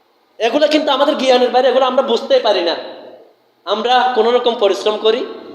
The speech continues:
সকালবেলা ঘুম থেকে উঠে গাধার মতো পরিশ্রম করি, ঘাম ঝরানো পরিশ্রম করে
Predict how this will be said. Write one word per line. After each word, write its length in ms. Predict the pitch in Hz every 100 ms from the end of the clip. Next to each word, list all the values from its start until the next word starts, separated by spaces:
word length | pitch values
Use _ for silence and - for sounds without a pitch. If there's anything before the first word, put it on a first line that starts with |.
| - -
সকালবেলা 540 | 220 226 226 220 214
ঘুম 260 | - 220 214
থেকে 200 | 202 202
উঠে 180 | 196
গাধার 400 | 214 202 208 277
মতো 180 | 294 285
পরিশ্রম 400 | 269 214 - 214 208
করি, 160 | 196
ঘাম 240 | 185 202 190
ঝরানো 260 | 185 202 196
পরিশ্রম 380 | 185 170 196 185
করে 480 | 190 165 135 -